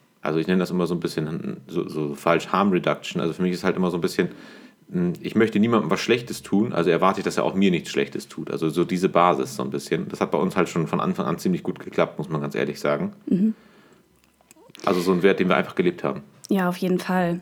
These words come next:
Speaker 2: Ich glaube, da hat natürlich auch mit reingespielt, dass wir beide, bevor wir uns kennengelernt haben, in sehr schmerzhaften Beziehungen waren.
Speaker 1: Ja.
Speaker 2: Und wirklich, ja, psychisch erlebt haben, was es mit einem macht, in einer Beziehung zu sein, die toxisch ist.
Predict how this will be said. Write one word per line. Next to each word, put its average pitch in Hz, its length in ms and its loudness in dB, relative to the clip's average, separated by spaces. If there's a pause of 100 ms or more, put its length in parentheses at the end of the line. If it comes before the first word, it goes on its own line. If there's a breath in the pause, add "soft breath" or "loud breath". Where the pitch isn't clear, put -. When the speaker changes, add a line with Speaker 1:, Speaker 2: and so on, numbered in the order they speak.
Speaker 2:
Ich - 180 -4
glaube, 190 280 4
da 180 300 2
hat - 120 0
natürlich 202 300 4
auch 185 60 2
mit 180 140 2
reingespielt, 220 600 4
dass 185 160 0
wir 175 100 2
beide, 190 520 4
bevor 175 340 -2
wir 165 280 0
uns 151 180 -2
kennengelernt 214 600 4
haben, 196 400 2
in 185 200 2
sehr 175 180 0
schmerzhaften 196 540 0
Beziehungen 233 480 2
waren. 247 260 0 (260 loud breath)
Speaker 1:
Ja. 160 120 -6 (500 loud breath)
Speaker 2:
Und 190 240 4
wirklich, 214 880 4 (340)
ja, 180 240 4 (120)
psychisch 247 880 4
erlebt 190 500 2
haben, 208 240 4
was 196 160 0
es 196 100 -4
mit 196 180 2
einem 175 160 4
macht, 190 240 2
in 170 100 2
einer 180 180 4
Beziehung 196 440 2
zu 208 120 0
sein, 185 340 4
die 185 200 0
toxisch - 480 0
ist. - 280 -4